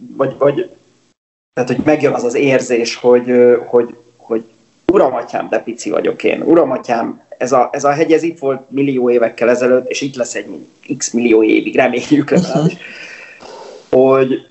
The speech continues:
Speaker 1: hogy mi meg jövünk, megyünk. Tehát, hogy,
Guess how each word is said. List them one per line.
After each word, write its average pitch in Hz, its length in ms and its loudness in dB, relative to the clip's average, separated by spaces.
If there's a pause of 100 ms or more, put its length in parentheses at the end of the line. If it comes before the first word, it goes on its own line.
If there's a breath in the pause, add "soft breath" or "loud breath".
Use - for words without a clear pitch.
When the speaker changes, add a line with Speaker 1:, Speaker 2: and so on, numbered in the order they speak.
Speaker 1:
hogy 135 300 0
mi 170 120 6
meg 165 200 2
jövünk, 139 320 0
megyünk. 117 600 -12 (160)
Tehát, 117 320 -6
hogy, 127 300 -2